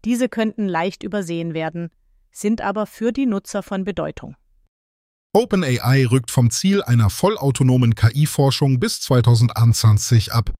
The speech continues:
Speaker 2: Das Unternehmen spricht nun von einem Tandem zwischen Mensch und Maschine. Altman und Pachocki fordern zudem eine internationale Organisation, die die Entwicklung von Frontier-Technologien gegebenenfalls bremsen könnte.
Speaker 1: Sequoia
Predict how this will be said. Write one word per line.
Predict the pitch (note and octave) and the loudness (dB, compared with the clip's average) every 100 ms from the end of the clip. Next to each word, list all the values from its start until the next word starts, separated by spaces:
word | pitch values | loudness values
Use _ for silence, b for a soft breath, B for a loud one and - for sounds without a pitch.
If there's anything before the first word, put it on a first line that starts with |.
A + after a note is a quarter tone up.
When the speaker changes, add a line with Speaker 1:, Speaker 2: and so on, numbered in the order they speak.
| _ - | _ -2
Speaker 2:
Das | C#3 | 0
Unternehmen | G#3 F#3 F#3 A3+ G3+ | 2 0 2 0 -2
spricht | - - A2+ - | -2 -2 -2 2
nun | C#3 C#3+ | 2 2
von | - B2 | 0 -2
einem | F2+ A2+ G#2+ G2 | 0 0 2 0
Tandem | - E3+ D#3+ D3+ C#3+ | 0 2 2 0 -2
zwischen | - A2+ - G2+ | -2 -2 2 2
Mensch | A#2 D#3+ - - | 4 2 -2 0
und | A2+ - | 0 2
Maschine. | A#2+ D3 - A2 D#2+ - _ _ _ | 2 2 4 2 0 -6 _ _ _
Altman | C3 C#3+ - D3+ F#3 | 0 2 2 0 0
und | A#2 A2 | 0 0
Pachocki | - G#2 - D3 - C3+ | 2 2 2 0 2 0
fordern | - C3+ C3 B2+ | 0 0 2 2
zudem | - B2 A#2+ B2+ C#3+ | 0 0 2 2 0
eine | A#2+ A#2+ A2+ | 2 4 4
internationale | - G3+ F3+ D#3 - C#3+ B2+ B2 - | 2 0 2 0 0 2 2 2 2
Organisation, | A#2 A#2+ A#2 A2 A2 - C3 B2+ B2 - | 2 4 4 4 0 0 0 2 0 0
die | G#3 | -2
die | G#3 | 0
Entwicklung | D3 A2 C3 - B2+ A#2+ | 0 0 0 2 2 2
von | - G#2 | 2 0
Frontier-Technologien | - C#3+ F3 - C3+ C#3 B2 C3+ B2+ A#2 B2 B2 - | 2 2 2 0 0 0 2 2 2 2 4 2 0
gegebenenfalls | G3+ D3 A2+ A2 A2+ - C3 D#3+ - | -2 2 2 4 2 2 0 0 -4
bremsen | A#2 A#2+ A2+ G2+ | 2 4 4 2
könnte. | F#2+ A2 G2 G2 E2 _ _ _ _ _ _ _ _ _ | 2 2 4 0 -2 _ _ _ _ _ _ _ _ _
Speaker 1:
Sequoia | - F3 - F#3 G#3+ A#3+ B3+ | -6 -6 -4 0 0 0 -2